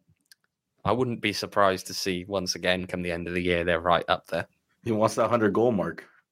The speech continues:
Speaker 2: He, he wants to hit it. Uh, but I, you know, I'm not gonna jinx him, as Phil said in the chat. Don't worry, we're not here to jinx the,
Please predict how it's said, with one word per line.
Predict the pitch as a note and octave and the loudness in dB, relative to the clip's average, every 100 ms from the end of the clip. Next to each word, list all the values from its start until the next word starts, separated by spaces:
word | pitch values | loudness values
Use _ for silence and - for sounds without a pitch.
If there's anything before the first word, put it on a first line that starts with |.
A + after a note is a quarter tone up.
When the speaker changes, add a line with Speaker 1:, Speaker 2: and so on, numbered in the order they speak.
| - - | -16 0
Speaker 2:
He, | C#3+ | 2
he | B2+ C#3+ | 4 4
wants | A#2 A2 A#2 A#2 | 4 6 4 2
to | G#2 | 2
hit | G2 A#2 | 4 6
it. | G2 F#2 - - - - | 4 2 -6 -18 -14 2
Uh, | B2 C3 C3 | 4 6 6
but | B2+ C3 C3+ | 6 4 4
I, | C#3 - - - | 2 0 -14 2
you | B2+ | 4
know, | C3 | 6
I'm | C3 | 6
not | D#3+ E3+ | 4 4
gonna | C#3+ | 4
jinx | A#2 B2+ A#2 | 4 2 4
him, | A#2 | 4
as | G#2+ G#2+ | 4 4
Phil | A2+ G#2+ | 4 4
said | G#2+ G#2+ | 6 4
in | G2 | 6
the | F#2+ | 4
chat. | - G#2+ A2 G#2+ | 4 4 4 4
Don't | G#2 G#2 | 4 6
worry, | G#2 G#2 G2+ | 6 6 4
we're | G#2 G2+ | 4 4
not | G#2 G#2 G#2+ | 6 4 4
here | B2+ | 2
to | A2 A#2 G#2+ | 4 4 4
jinx | G2+ G2+ G#2+ - | 4 4 4 4
the, | G#2+ G2+ | 4 4